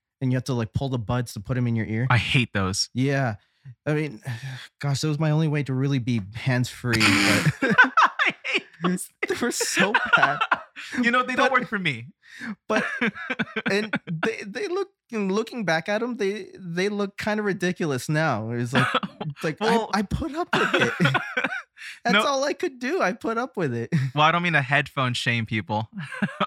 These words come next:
Speaker 1: And they were just as expensive then, too.
Speaker 2: Right.
Speaker 1: For the same cost of those that you wear on your neck,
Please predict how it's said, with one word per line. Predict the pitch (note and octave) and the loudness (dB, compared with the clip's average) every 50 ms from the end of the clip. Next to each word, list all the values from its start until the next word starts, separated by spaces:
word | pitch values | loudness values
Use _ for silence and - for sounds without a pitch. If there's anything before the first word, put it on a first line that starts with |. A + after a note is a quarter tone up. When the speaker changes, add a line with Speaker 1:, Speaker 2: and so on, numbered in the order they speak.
| - D#3+ - - - | -4 -6 -10 -2 0
Speaker 1:
And | G#3 A3 G#3+ | 0 0 0
they | A3+ A#3+ | 0 0
were | A#3+ B3+ A#3+ | 0 0 -2
just | D#3+ - - F3+ F3 - - | -2 -2 -2 -2 -2 0 -2
as | G3 F#3 E3+ F3+ | -2 -2 -2 -4
expensive | E3+ - - - - F#3 G3+ - - D3 A#2+ G2+ A2 A2 - | -6 -6 -6 -4 -2 -2 -2 -2 -2 -4 -4 -4 -6 -10 -6
then, | C3+ C3 B2+ A2+ A2 A2 A2 | -2 -2 0 0 0 -2 -2
too. | - - A#2 | 0 2 4
Speaker 2:
Right. | G#2+ G2+ G2 F#2+ F#2 - _ _ _ _ _ _ _ _ _ _ _ | 4 4 4 2 0 -4 _ _ _ _ _ _ _ _ _ _ _
Speaker 1:
For | - F#3 F3 | -4 -2 0
the | E3+ D#3 | 0 -2
same | - - G3 A3 B3 C4 | 0 0 0 0 0 -2
cost | - - - F#3 F#3+ G3+ - - | -2 -2 0 0 0 0 -2 -4
of | - C#3 C3+ B2 B2 | -4 -2 -2 -2 0
those | C#3 D3 D#3 D#3 C#3+ C#3 | 0 0 0 0 -2 -2
that | C3+ C#3+ C3+ | -2 -2 0
you | C3 C3 C3 | 2 0 0
wear | B2+ B2+ C#3 D3 D#3+ D#3 C#3+ | 2 2 2 2 2 2 2
on | C3+ C3 B2 | 2 2 2
your | A#2+ | 2
neck, | A2+ A2 A2 A2+ A#2 A#2+ D3+ F3 - | 2 2 2 2 2 2 0 -2 -6